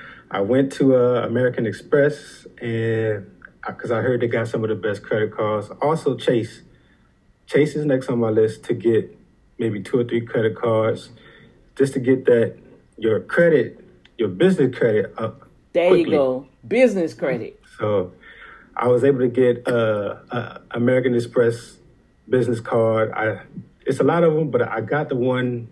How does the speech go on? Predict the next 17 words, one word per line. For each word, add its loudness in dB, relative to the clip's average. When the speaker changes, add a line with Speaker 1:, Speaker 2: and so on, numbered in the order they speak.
Speaker 1:
with -2
zero, 2
uh, -4
zero 4
annual -4
fee. -6
Speaker 2:
Awesome. -6
Speaker 1:
Uh, -6
I -4
feel 2
like 2
that's, -4
if -8
you're 4
just -2
starting 0
up, -2